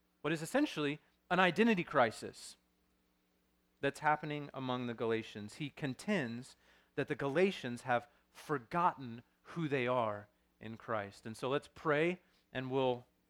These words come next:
look at the details of that. Father, thank you for this morning. Again, Lord, we are grateful to be gathered together. Lord, thank you for sustaining us this week, Lord, for bringing us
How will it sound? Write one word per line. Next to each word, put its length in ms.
look 180
at 120
the 80
details 500
of 100
that. 200
Father, 320
thank 200
you 60
for 100
this 180
morning. 320
Again, 400
Lord, 180
we 120
are 140
grateful 840
to 100
be 100
gathered 440
together. 500
Lord, 220
thank 220
you 60
for 180
sustaining 840
us 160
this 260
week, 220
Lord, 220
for 100
bringing 460
us 180